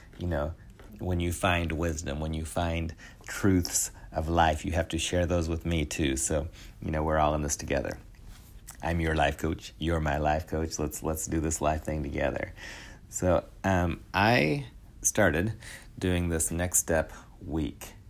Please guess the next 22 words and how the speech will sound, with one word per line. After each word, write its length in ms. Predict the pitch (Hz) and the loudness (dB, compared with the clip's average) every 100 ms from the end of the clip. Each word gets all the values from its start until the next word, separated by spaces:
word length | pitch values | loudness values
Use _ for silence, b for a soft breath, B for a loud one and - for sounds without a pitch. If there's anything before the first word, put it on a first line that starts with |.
| - - - | -20 -18 -4
Day 180 | 82 76 | 0 0
one, 440 | 82 85 107 117 B B B B B - | 0 0 -2 -4 B B B B B -6
focused 400 | - 90 95 - | 0 0 0 0
on 200 | 92 90 | 2 2
quieting 440 | 92 101 92 92 92 | 4 8 8 8 2
the 80 | |
mind. 580 | 101 131 131 127 123 123 B B 92 | 2 4 6 4 2 -2 B B -4
Day 160 | 71 | -2
two, 380 | 69 - 90 92 | -2 0 4 4
a 60 | 78 | 2
journal. 500 | 73 95 101 113 117 - - - - - | 2 2 2 0 -4 -12 -20 -20 -20 -10
Day 200 | 82 82 | -2 0
three, 500 | 80 85 87 92 104 - B B B B B - 85 | 0 0 2 2 0 -6 B B B B B -16 -2
being 240 | 92 87 | 2 2
grateful, 480 | 82 80 - - 110 | 2 2 0 0 -2
finding 320 | - 80 82 | 0 0 2
a 80 | 80 | 0
gratitude. 600 | 80 87 90 85 92 87 | 4 6 6 4 2 2
Day 160 | 82 85 | 2 0
four 220 | - 85 | 2 2
was 160 | 82 78 | 2 -2
breathing. 800 | - 87 90 85 78 78 104 | -2 2 4 4 2 0 -2